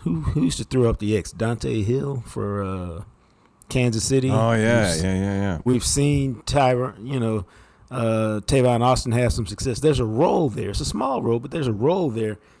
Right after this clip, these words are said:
Speaker 1: for guys who can make big plays. And if he has that kind of quickness and that kind of elusiveness, then, you know, you try to draw some things up with him. You know, Kellen Moore is a creative sort. Maybe he can do something, but,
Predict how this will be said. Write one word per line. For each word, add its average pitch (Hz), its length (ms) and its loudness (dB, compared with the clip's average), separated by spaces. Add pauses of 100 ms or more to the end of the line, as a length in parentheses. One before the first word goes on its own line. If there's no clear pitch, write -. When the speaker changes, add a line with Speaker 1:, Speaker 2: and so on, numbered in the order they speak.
(260)
Speaker 1:
for - 140 -12
guys 123 300 -2
who 123 60 -4
can 117 140 -2
make 117 200 -4
big 113 180 -2
plays. 113 460 -8 (840)
And 127 100 -4
if 110 80 -4
he 127 120 -2
has 131 220 0
that 135 160 0
kind 131 180 -2
of 107 80 -4
quickness 131 460 -2
and 110 120 -6
that 127 140 -8
kind 117 240 -4
of 107 160 -14 (1120)
elusiveness, 110 840 -2 (160)
then, 117 520 0 (580)
you 135 100 -8
know, 127 100 -4
you 120 120 -2
try 160 200 2
to 143 80 2
draw 131 240 4
some 117 160 -2
things 120 360 -2
up 127 120 2
with 107 160 -2
him. 120 200 -6
You 117 140 -6
know, 117 80 -6
Kellen 123 260 -2
Moore 127 220 0
is 120 100 -2
a 123 60 -2
creative 131 400 -2
sort. 101 340 -4 (1300)
Maybe 131 240 0
he 113 80 0
can 113 120 -2
do 131 140 2
something, 104 400 -2
but, 113 280 0